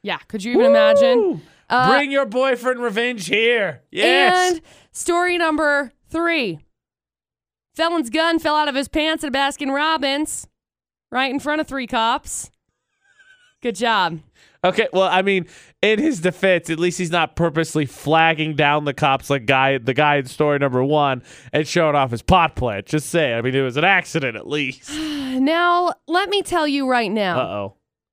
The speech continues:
Speaker 2: This is, this, this is
Speaker 1: You have
Speaker 2: unusual.
Speaker 1: a very, I'm feeling generous.
Speaker 2: Oh, gee, oh, gee, okay.
Speaker 1: You have a very, very, let me say that again, a very, very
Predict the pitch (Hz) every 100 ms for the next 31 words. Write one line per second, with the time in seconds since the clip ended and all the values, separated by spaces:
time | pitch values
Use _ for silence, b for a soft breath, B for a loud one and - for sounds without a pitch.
0 | _ _ - 117 107 110 - 127 - -
1 | 135 _ - 110 104 - _ - 226 302
2 | 427 392 311 277 277 131 139 117 98 220
3 | 285 233 262 247 240 240 247 - _ _
4 | _ _ _ - 302 311 349 339 269 220
5 | 165 120 90 - - 131 131 113 113 110
6 | 117 - 101 95 226 302 392 381 359 302
7 | 269 269 269 240 247 240 202 170 165 _
8 | _ _ _ _ _ _ _ 214 220 254
9 | 226 214 202 156 - 220 190 214 208 208
10 | 302 320 220 175